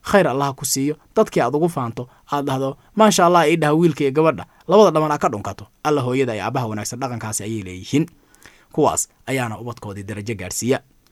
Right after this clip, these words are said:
Hooyo, isku laabo. Adu ma tahay markaasi hooyo fiican? Aabbo, adna sidoo kale ma tahay aabbo fiican? Dhaqamada caynkani ah ma leedahay?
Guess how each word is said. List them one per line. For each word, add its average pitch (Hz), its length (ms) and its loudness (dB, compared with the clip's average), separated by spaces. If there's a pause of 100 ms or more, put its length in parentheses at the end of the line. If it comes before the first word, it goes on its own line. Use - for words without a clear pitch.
(380)
Hooyo, 175 360 6 (760)
isku - 260 0
laabo. 180 400 6 (1000)
Adu 143 220 -2
ma 180 140 2
tahay 180 380 -2
markaasi 165 440 -2
hooyo 135 280 2
fiican? 170 440 -2 (680)
Aabbo, 151 340 0
adna 160 180 0
sidoo 170 300 0
kale 151 200 -2
ma 180 140 0
tahay 151 240 -4
aabbo 139 280 -2
fiican? 104 340 -8 (180)
Dhaqamada 143 380 -2
caynkani 147 420 -6
ah 120 80 -8
ma 113 160 -6
leedahay? 170 440 2